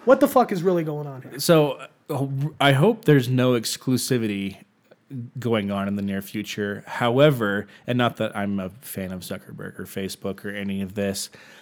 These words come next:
Speaker 2: but I could see it being an interesting gimmick to be able to maybe pay a little extra to watch a U F C event in the metaverse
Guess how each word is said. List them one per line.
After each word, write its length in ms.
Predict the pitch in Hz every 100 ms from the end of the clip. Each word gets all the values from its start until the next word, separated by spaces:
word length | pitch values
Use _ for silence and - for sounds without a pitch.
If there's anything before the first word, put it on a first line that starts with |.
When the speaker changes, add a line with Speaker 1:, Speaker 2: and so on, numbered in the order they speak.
| _
Speaker 2:
but 240 | 131 117 -
I 140 | 107
could 440 | 98 - 160 160 135
see 360 | - 123 113
it 260 | 110 110 101
being 680 | 113 110 104 104 101 98 - _ -
an 180 | 120 113
interesting 580 | 110 113 - 107 101
gimmick 560 | 98 104 101 101 98 - _ _ _ _ _
to 100 | -
be 140 | 113 113
able 300 | 113 110 104
to 720 | - - 107 104 101 101 98 _ _ _ _ _ _ _ _ _ _
maybe 480 | 117 127 135 131 127
pay 300 | - - 123
a 60 | 117
little 260 | 117 113
extra 560 | 113 110 - - 107 107
to 260 | - - 113
watch 600 | 107 107 123 123 - -
a 80 | 113
U 200 | 101 104
F 100 | 98
C 260 | - 107 104
event 520 | 107 98 95 95 - -
in 160 | 107
the 60 | 104
metaverse 800 | 98 95 92 101 95 95 -